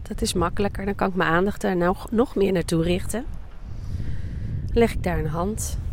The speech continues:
En dan denk ik, "Wat zegt mijn onderbuik? Wat zegt mijn gevoel?" En wat ik hoor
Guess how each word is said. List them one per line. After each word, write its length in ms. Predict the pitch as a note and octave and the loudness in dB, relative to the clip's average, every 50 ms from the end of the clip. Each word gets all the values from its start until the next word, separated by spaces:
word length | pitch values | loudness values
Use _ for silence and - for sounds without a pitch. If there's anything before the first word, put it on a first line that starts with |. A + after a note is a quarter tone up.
| - - - - - - - - - - - - - - - - - - - - - - | -6 -6 -6 -6 -6 -6 -6 -8 -6 -6 -4 -6 -6 -6 -6 -6 -6 -6 -6 -6 -6 -6
En 120 | - - C#4 | -6 -4 -4
dan 100 | C4+ C4 | -2 0
denk 180 | A3+ F#3+ F3 | 0 -2 -2
ik, 60 | - | -4
"Wat 140 | - - - | -6 -6 -4
zegt 240 | - - A3+ - - | -2 -2 -2 -2 0
mijn 200 | C#4+ C4 A#3+ A#3 | 0 0 0 2
onderbuik? 640 | A3+ A3+ A3 A3 G#3 A3 G#3 G#3+ G#3+ - - - - - - - - - - - - - - - - - - - - - - - - - - - - - - - - - - - - - - - - - - - - - - - - - - - - - - - - - - - - - - - - - | 0 0 0 0 0 -2 -2 -4 -4 -6 -6 -8 -8 -8 -8 -10 -10 -10 -12 -12 -12 -12 -12 -12 -12 -12 -12 -12 -12 -12 -12 -12 -12 -12 -12 -12 -12 -12 -10 -10 -10 -10 -10 -8 -8 -8 -6 -6 -6 -6 -6 -6 -6 -8 -8 -8 -8 -8 -10 -10 -10 -10 -10 -10 -10 -10 -10 -8 -10 -10 -10 -10 -8 -6
Wat 180 | A3+ - - | -4 -2 -2
zegt 260 | - - E3+ - - | -2 -2 -2 -2 -4
mijn 200 | - F3+ F#3 F3+ | -4 -4 -4 -4
gevoel?" 420 | - - - - - F#3 F#3+ F#3+ F#3+ - - - - - - - - - - - - - - - - - - - - - - - - - - - - - - - - - - - - - - - - | -2 -2 -2 0 0 0 0 -2 -2 -6 -8 -10 -10 -8 -8 -6 -6 -4 -4 -4 -4 -4 -6 -6 -4 -4 -4 -4 -6 -6 -6 -6 -6 -8 -8 -8 -8 -8 -8 -8 -6 -6 -6 -6 -6 -8 -8 -8 -8
En 140 | - G#3 F#3+ | -6 -4 -2
wat 160 | F#3 F#3 F#3 | 0 0 -2
ik 100 | G3+ - | -2 -2
hoor 420 | - F3+ F3+ F3+ E3+ E3+ E3+ - | -2 0 2 4 4 4 4 2